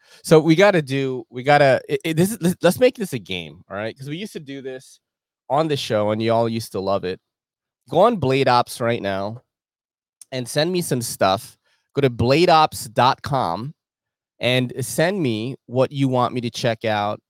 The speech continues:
for the next, like, two or three weeks or so.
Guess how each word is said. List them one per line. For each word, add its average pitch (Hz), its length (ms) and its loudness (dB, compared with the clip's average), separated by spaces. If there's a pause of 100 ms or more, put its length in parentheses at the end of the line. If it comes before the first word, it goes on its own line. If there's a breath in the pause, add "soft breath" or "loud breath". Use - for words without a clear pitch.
(120)
for 113 380 -4
the 104 140 -8
next, 98 420 -8
like, 98 240 -4
two - 180 -8
or 101 60 -8
three 95 200 -12
weeks 90 340 -14
or - 60 -20
so. - 300 -16